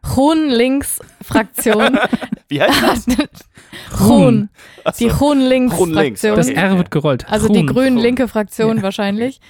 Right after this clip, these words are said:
Speaker 3: Ja.
Speaker 1: hat einen Antrag gestellt, der eben auch einen Reklamestopp für Flugreisen und fossile Brennstoffe vorsieht und eben auch dieses Werbeverbot für Fleischprodukte im öffentlichen
Speaker 3: Ah,
Speaker 1: Raum.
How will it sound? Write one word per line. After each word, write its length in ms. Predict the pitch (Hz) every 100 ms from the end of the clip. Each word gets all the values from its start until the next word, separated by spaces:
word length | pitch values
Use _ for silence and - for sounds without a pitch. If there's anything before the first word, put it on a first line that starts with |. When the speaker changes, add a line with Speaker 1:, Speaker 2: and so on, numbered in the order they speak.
| -
Speaker 3:
Ja. 100 | - -
Speaker 1:
hat 200 | - 226
einen 160 | 220 208
Antrag 360 | 214 240 220 190
gestellt, 640 | 190 - 185 220 285 - _ _ _ _ _ _ -
der 300 | 208 220 233 -
eben 240 | 226 214
auch 240 | 208 214 -
einen 200 | 202 202
Reklamestopp 760 | 196 - 196 202 196 - 185
für 180 | - 180
Flugreisen 840 | - 269 294 - 208 214 208 214 -
und 180 | 190
fossile 420 | - 190 - 190 180
Brennstoffe 580 | 190 233 - 233 - 220
vorsieht 440 | 226 220 208 220 -
und 200 | 202 196
eben 240 | 190 185 170
auch 360 | 175 180 - - -
dieses 340 | 180 175 -
Werbeverbot 1120 | 180 180 180 175 165 - 190 - 180 180 -
für 240 | - 180 170
Fleischprodukte 720 | 180 175 - 180 170 - 170
im 80 | -
öffentlichen 460 | - 170 175 127 117
Speaker 3:
Ah, 140 | 131
Speaker 1:
Raum. 260 | 123 117